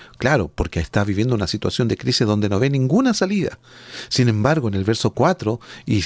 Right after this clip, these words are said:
y va-, particularmente el verso cinco dice, "Yo me acosté y me dormí, y desperté porque el Señor me sustentaba". O sea, aquí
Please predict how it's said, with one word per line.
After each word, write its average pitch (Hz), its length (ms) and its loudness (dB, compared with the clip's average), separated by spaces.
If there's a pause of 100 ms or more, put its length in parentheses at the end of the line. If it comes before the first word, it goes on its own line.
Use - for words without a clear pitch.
(120)
y 104 80 2
va-, 110 140 2
particularmente 110 680 0
el 101 80 -2
verso 104 220 -2
cinco 170 400 0
dice, 117 340 0 (320)
"Yo 143 400 2
me 156 100 2
acosté - 560 -6 (560)
y 117 100 0
me 98 120 2
dormí, 85 480 -2 (320)
y 147 80 4
desperté 147 500 0
porque 156 280 0
el 135 80 4
Señor 147 440 2
me 120 120 0
sustentaba". - 800 -8 (440)
O - 40 -8
sea, 131 300 0
aquí 151 520 0